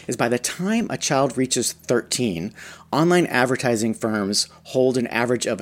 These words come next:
seventy-two million data points about kids. Uh, that's according to this, uh, company that,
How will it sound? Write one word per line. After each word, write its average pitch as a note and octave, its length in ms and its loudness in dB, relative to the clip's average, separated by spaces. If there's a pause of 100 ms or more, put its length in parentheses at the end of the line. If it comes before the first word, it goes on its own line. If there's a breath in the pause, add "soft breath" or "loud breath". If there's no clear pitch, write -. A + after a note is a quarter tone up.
seventy-two E3+ 1300 4
million F3+ 760 4
data D#3 240 6
points - 600 -2 (200 soft breath)
about G2+ 300 0
kids. - 540 -2 (460 loud breath)
Uh, F#2+ 100 -4
that's G2+ 200 0
according G#2+ 320 0
to G#2 260 0
this, F#2+ 280 0
uh, F2+ 220 0 (220 loud breath)
company A2 360 -2
that, F#2 260 0